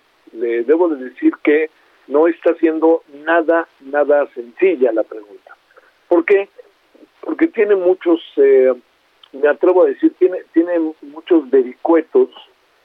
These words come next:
la pregunta de índole técnico, que no necesariamente todos tenemos la capacidad para entender. Eh, en el fondo lo que se busca es enjuiciar a los expresidentes,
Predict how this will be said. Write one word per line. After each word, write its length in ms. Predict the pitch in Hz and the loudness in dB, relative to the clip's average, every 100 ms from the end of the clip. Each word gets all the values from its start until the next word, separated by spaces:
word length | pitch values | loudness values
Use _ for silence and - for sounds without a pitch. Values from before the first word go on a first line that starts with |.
| _ _ | _ _
la 180 | 143 139 | -4 -2
pregunta 500 | - 147 147 - 143 | 0 -2 -4 -2 0
de 140 | 139 135 | 0 -2
índole 400 | 147 143 143 - | -2 0 -2 -2
técnico, 720 | 175 160 131 123 - - - - | -2 -2 -4 -10 -8 -10 -12 -6
que 100 | 131 | -4
no 100 | 139 | -2
necesariamente 680 | 143 - 143 139 135 139 - | -4 -2 0 2 0 -2 -4
todos 340 | - 131 127 - | 0 2 2 -2
tenemos 260 | 123 123 120 | -12 -6 -4
la 100 | 117 | -2
capacidad 440 | 117 120 113 120 | -4 -6 -4 -4
para 180 | - 120 | -4 -12
entender. 420 | 120 127 123 123 - _ _ _ _ _ _ _ _ _ _ - | -6 -4 -2 -4 -6 _ _ _ _ _ _ _ _ _ _ -4
Eh, 460 | 139 135 139 131 135 - | 0 2 2 0 -2 -12
en 160 | 143 143 | -6 -4
el 100 | - | -2
fondo 220 | 196 185 | 0 0
lo 140 | 151 | 0
que 120 | - | -2
se 80 | 147 | -4
busca 460 | 139 170 - 170 151 | 0 -2 0 0 2
es 180 | 156 156 _ - | 2 -2 _ -18
enjuiciar 440 | 151 127 127 143 127 | -14 -12 -8 -4 -4
a 60 | |
los 140 | 120 135 | -4 -10
expresidentes, 680 | - 147 - 214 240 - | -16 -20 -6 -4 -4 -8